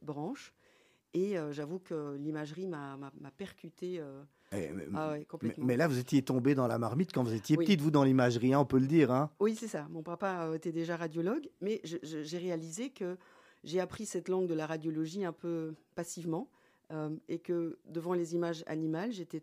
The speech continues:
Speaker 1: tout à fait à l'aise, com-, contrairement à mes, à mes, mes camarades de classe. Et donc, je me suis dit, pourquoi pas avancer dans cette direction ?
Speaker 2: C'est
Speaker 1: Et donc, euh,
Speaker 2: A-, Ariel, je vous poserai la même question après d-, à, à vous, David. La, être vétérinaire, c'est une vocation. Est-ce que,
Speaker 1: Oui.
Speaker 2: est-ce que dès, dès qu'on est,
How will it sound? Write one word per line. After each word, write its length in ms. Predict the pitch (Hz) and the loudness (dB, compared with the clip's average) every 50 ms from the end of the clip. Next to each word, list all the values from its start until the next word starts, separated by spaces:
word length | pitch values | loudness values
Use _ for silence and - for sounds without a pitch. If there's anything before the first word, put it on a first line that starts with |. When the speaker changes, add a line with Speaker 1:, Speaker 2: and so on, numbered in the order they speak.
| _ _ | _ _
Speaker 1:
tout 120 | - - 330 - | -6 -6 -6 -4
à 80 | 262 208 | -6 -8
fait 140 | - 175 | -6 -6
à 60 | 160 151 | -6 -4
l'aise, 240 | 151 160 196 - | -6 -6 -8 -10
com-, 140 | - 170 156 - _ - | -12 -14 -14 -14 _ -10
contrairement 400 | - 165 - - 156 151 156 160 | -10 -8 -6 -4 -4 -2 -2 -2
à 40 | 156 | -4
mes, 120 | 151 151 - - | -4 -6 -10 -10
à 60 | - | -10
mes, 280 | 151 151 151 147 147 151 _ _ _ _ _ _ _ - | -8 -6 -6 -6 -8 -10 _ _ _ _ _ _ _ -12
mes 80 | 156 | -10
camarades 400 | - - 160 160 156 147 160 151 143 | -6 -6 -6 -4 -4 -6 -8 -8 -8
de 80 | 151 147 | -10 -10
classe. 360 | - - 156 196 208 - _ _ _ _ _ _ - | -8 -8 -8 -8 -10 -14 _ _ _ _ _ _ -6
Et 60 | 151 | -4
donc, 100 | 160 170 | -2 -2
je 60 | 170 170 | -4 -6
me 40 | |
suis 80 | 156 - 165 | -10 -12 -14
dit, 20 | 156 | -14
pourquoi 300 | - 165 - 170 160 - | -14 -10 -6 -6 -6 -4
pas 200 | - 180 175 175 | -4 -4 -4 -6
avancer 460 | 175 - 160 147 151 156 151 - 170 | -6 -10 -10 -10 -10 -12 -12 -12 -12
dans 100 | 175 165 | -12 -12
cette 160 | 156 - 156 | -12 -12 -14
direction ? 480 | 147 151 156 151 147 - - - 170 185 _ _ _ - - - | -12 -12 -12 -14 -14 -14 -16 -18 -18 -18 _ _ _ -20 -18 -12
Speaker 2:
C'est 180 | - - - - | -6 -4 -2 -2
Speaker 1:
Et 40 | 156 | -4
donc, 260 | 165 170 170 - - | -4 -10 -12 -14 -14
euh, 220 | 165 160 156 156 165 165 | -14 -14 -14 -12 -6 -2
Speaker 2:
A-, 140 | 151 127 - - | -2 -2 0 0
Ariel, 340 | 139 135 123 139 156 170 160 | 0 0 2 4 4 4 4
je 40 | 131 | 2
vous 80 | 139 123 | 0 -2
poserai 220 | - 143 123 139 | -2 0 2 2
la 80 | 143 139 | 2 4
même 120 | 151 143 | 2 2
question 280 | - 151 131 - - 143 | 0 -2 -4 -2 -2 -4
après 240 | 131 - - 147 | -2 -2 -2 -2
d-, 100 | 127 120 104 | -2 0 0
à, 100 | - 117 | 0 0
à 160 | 120 - - | 0 0 -2
vous, 160 | 113 113 131 127 | -2 -2 0 0
David. 220 | 123 120 135 131 - - - - - _ _ | 0 0 -2 -4 -10 -18 -20 -20 -20 _ _
La, 320 | - 131 135 135 131 - _ _ _ _ _ _ - | 2 2 4 4 2 0 _ _ _ _ _ _ 2
être 140 | 143 135 123 | 2 2 2
vétérinaire, 680 | 135 165 160 - 170 147 131 139 143 147 151 156 151 - - - | 2 2 2 4 2 4 4 4 4 4 2 2 -2 -4 -8 -8
c'est 220 | - - - 143 | -4 2 4 6
une 120 | 139 139 127 | 6 6 6
vocation. 800 | 113 127 175 185 - 165 151 - - - 143 131 147 185 180 | 4 4 4 6 6 4 2 2 2 0 2 2 2 2 2
Est-ce 180 | 101 127 - - | 2 0 0 2
que, 80 | - | 2
Speaker 1:
Oui. 120 | 139 135 123 - - - - | 2 2 0 -6 -12 -4 0
Speaker 2:
est-ce 180 | 143 135 - | 0 0 2
que 100 | - 170 160 - - _ - | 4 2 2 2 0 _ -12
dès, 420 | 151 120 110 110 113 165 175 - - - - - | -10 -10 0 6 8 8 8 6 2 -12 -12 -6
dès 240 | 113 107 147 156 151 | 0 4 4 4 4
qu'on 280 | - 143 139 131 131 | 4 2 4 6 6
est, 220 | 131 127 127 120 | 6 6 4 2